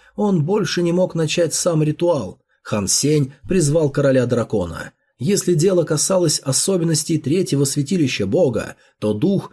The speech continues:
очень хорошо в этом разбирался.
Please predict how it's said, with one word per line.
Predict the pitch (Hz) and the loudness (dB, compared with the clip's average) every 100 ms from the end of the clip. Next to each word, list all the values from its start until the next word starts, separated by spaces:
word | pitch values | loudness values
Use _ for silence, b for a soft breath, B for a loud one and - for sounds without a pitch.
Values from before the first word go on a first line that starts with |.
| b | b
очень | 180 190 180 175 | -2 0 0 -2
хорошо | 175 170 151 170 | 0 0 0 2
в | 147 | 2
этом | 139 135 127 | 2 2 2
разбирался. | 127 117 123 110 80 - - - | 0 0 0 0 -4 -4 -4 -6